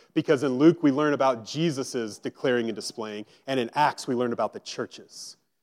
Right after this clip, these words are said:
So he's catching us up, the scenes are flying by, and now the book of Acts opens up. When the book of Acts opens up,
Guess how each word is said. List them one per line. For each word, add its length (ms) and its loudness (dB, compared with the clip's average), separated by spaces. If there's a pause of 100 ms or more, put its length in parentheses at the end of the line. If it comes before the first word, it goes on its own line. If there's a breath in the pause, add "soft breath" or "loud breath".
(120)
So 140 -16
he's 160 -8
catching 400 4
us 140 -2
up, 180 6
the 60 -16
scenes 400 6
are 80 4
flying 340 2
by, 380 4 (200 loud breath)
and 160 2
now 260 4
the 100 2
book 300 2
of 160 -6 (320)
Acts 460 -2
opens 340 -2
up. 320 -2 (1500)
When 160 4
the 60 6
book 220 8
of 140 4
Acts 400 0
opens 400 4
up, 320 0